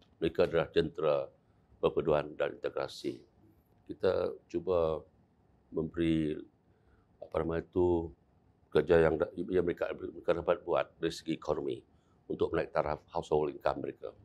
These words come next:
Dan dengan itu kita mengadakan satu, eh, jumpa, eh, pertemuan dengan, eh, Datuk Johan, eh, yang, eh, di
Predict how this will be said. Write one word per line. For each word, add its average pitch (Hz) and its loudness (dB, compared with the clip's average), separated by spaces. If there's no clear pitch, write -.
Dan 73 -4
dengan 76 -4
itu 80 -4
kita 78 2
mengadakan 76 4
satu, 76 2
eh, 73 4
jumpa, 71 -4
eh, 76 6
pertemuan 78 4
dengan, 73 2
eh, 69 2
Datuk 76 2
Johan, 71 4
eh, 65 -4
yang, 67 4
eh, 67 0
di 71 6